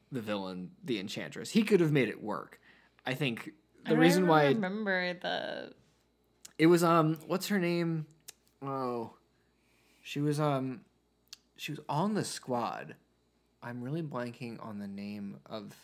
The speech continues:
Speaker 1: the actress. She's got the eyebrows. Cara Delevingne. It's Cara Delevingne's character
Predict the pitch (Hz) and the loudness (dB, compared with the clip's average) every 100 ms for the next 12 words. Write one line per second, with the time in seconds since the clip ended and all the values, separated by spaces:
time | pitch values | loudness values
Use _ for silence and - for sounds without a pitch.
0 | 185 180 - - 80 90 - - - - | _ -16 -14 -8 -8 -8 -10 -14 -14 -16
1 | - - _ - - 117 110 101 104 101 | -20 -20 _ -20 -10 -8 -8 -10 -10 -10
2 | 73 - 156 - _ _ _ _ _ _ | -10 -10 -16 -20 _ _ _ _ _ _
3 | _ _ _ _ - 165 147 135 135 117 | _ _ _ _ 0 4 6 6 4 2
4 | 101 - - - _ _ _ _ - - | -2 -10 -18 -20 _ _ _ _ -18 -2
5 | 160 143 131 127 113 110 107 113 110 101 | 4 4 4 2 0 -4 -6 -6 -6 -6
6 | 107 90 107 | -8 -8 -8